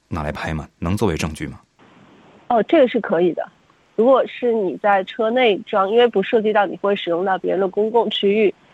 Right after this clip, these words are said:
Speaker 2: 啊，应该是没有什么问题的。
Speaker 1: 嗯，非常谢谢张律师的介绍。欢迎您继续拨打热线电话一三零零七九九三二三，一三零零七九九三二三，参与节目咨询法律问题。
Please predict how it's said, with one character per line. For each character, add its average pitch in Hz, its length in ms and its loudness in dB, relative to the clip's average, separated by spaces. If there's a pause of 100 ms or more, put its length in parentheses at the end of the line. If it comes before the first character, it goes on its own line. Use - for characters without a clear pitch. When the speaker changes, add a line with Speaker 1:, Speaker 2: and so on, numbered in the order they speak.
(340)
Speaker 2:
啊， 175 240 0 (300)
应 208 100 4
该 208 140 4
是 208 160 -2
没 180 40 4
有 185 120 4
什 185 100 -8
么 - 120 -4
问 - 180 -2
题 - 160 -12
的。 - 100 -20 (460)
Speaker 1:
嗯， 71 280 -6 (160)
非 98 120 -8
常 82 100 -8
谢 80 100 -8
谢 78 80 -10
张 80 160 -6
律 76 60 -6
师 73 100 -12
的 82 60 -8
介 85 100 -8
绍。 78 240 -8 (440)
欢 120 180 -4
迎 117 60 2
您 113 100 4
继 123 100 0
续 113 120 -2
拨 107 100 0
打 90 100 0
热 90 80 0
线 101 140 -2
电 95 100 0
话 90 220 -2
一 127 100 -4
三 127 220 -2
零 104 160 2
零 90 460 2
七 - 200 -2
九 107 140 -2
九 73 180 -2
三 95 160 -4
二 87 80 -2
三， 127 240 -2 (140)
一 135 80 -4
三 143 180 -2
零 110 140 2
零 98 460 2
七 - 180 -4
九 135 80 0
九 87 160 0
三 104 160 -2
二 90 80 -2
三， 95 160 -2
参 143 200 -2
与 127 80 2
节 101 120 -2
目 147 220 2
咨 - 120 -6
询 82 140 -2
法 76 80 -8
律 76 100 -6
问 82 140 -2
题。 73 260 -8